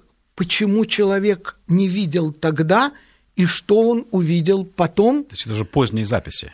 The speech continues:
Speaker 1: Все поздние.
Speaker 2: Мгм.
Speaker 1: А, конечно, поздние записи.
Speaker 2: Тогда
Speaker 1: Э,
Speaker 2: никто
Speaker 1: вот.
Speaker 2: не осмеливался просто
Speaker 1: Да,
Speaker 2: что-либо
Speaker 1: да.
Speaker 2: записывать вообще.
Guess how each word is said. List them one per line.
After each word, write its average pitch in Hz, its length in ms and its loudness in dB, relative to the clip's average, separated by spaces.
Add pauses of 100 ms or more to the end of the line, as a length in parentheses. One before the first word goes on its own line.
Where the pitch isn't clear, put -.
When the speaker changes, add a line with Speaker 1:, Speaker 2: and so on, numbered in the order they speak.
Speaker 1:
Все - 240 -4
поздние. - 560 -18
Speaker 2:
Мгм. 90 300 -10
Speaker 1:
А, 170 100 -4
конечно, 170 540 -8
поздние 143 540 -12
записи. 185 800 -4
Speaker 2:
Тогда 185 260 -2
Speaker 1:
Э, 120 40 2
Speaker 2:
никто 196 200 0
Speaker 1:
вот. 135 80 0
Speaker 2:
не 127 100 2
осмеливался 123 680 -2
просто 160 300 -4
Speaker 1:
Да, - 20 -6
Speaker 2:
что-либо 101 300 -6
Speaker 1:
да. 95 40 -2
Speaker 2:
записывать 160 680 -6
вообще. 196 500 0